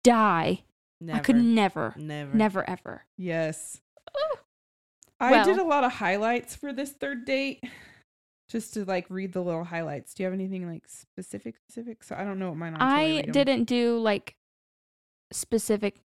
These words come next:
Speaker 1: parts or anything. I just wrote down the third date happenings, like when they were in
Speaker 3: Okay.
Speaker 1: the club
Speaker 3: Okay.
Speaker 1: and after the club.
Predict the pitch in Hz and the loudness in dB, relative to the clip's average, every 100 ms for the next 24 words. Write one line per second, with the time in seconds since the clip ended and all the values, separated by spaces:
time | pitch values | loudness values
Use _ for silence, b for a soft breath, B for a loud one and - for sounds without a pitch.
0 | _ _ - 220 233 - 294 294 294 311 | _ _ -2 2 2 2 0 2 2 2
1 | 294 294 B B - 220 233 220 220 208 | 2 0 B B 0 2 4 2 2 0
2 | - 208 196 196 202 202 202 190 180 180 | 0 -2 0 -2 -6 -8 -4 -4 -4 -6
3 | - _ _ - 208 190 185 190 180 - | -8 _ _ -4 -2 -2 -4 -4 -4 -6
4 | _ _ _ _ _ _ _ - 202 - | _ _ _ _ _ _ _ -4 -4 -4
5 | 175 160 - - - 208 190 202 196 190 | -8 -10 -12 -14 -4 -2 -2 -4 -4 -2
6 | 196 196 190 - 175 175 175 - - - | -2 -2 -4 -6 -4 -4 -6 -8 -12 -20
7 | _ 180 180 - - 180 170 175 196 - | _ -10 -10 -12 -10 -6 -6 -8 -12 -14
8 | _ 190 180 180 175 180 | _ -10 -10 -10 -14 -18